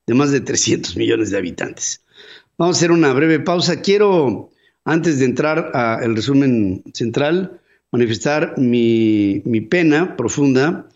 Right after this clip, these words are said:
por la muerte por covid de un antiguo colaborador de mis programas de radio, y me refiero a Luis Enrique Mercado.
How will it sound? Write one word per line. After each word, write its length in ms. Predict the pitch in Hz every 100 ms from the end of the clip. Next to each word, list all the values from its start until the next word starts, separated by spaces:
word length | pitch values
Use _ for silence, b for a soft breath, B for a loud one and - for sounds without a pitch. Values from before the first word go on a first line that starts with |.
| b b b _
por 240 | - 127 120
la 140 | 120
muerte 840 | 120 151 151 - 160 170 180 - _
por 300 | 131 110 101
covid 560 | - 160 160 180 180 -
de 100 | 143
un 100 | 143
antiguo 580 | 127 120 175 180 175 151
colaborador 880 | 135 123 113 113 117 135 135 135 B B B _
de 100 | 120
mis 140 | 120 107
programas 420 | 113 123 131 117
de 80 | 113
radio, 520 | 123 127 113 95 - _ _ _ -
y 60 |
me 120 | 120
refiero 320 | 113 117 143 135
a 60 |
Luis 220 | 117 110
Enrique 400 | 117 110 135 147
Mercado. 720 | 113 101 92 143 135 104 90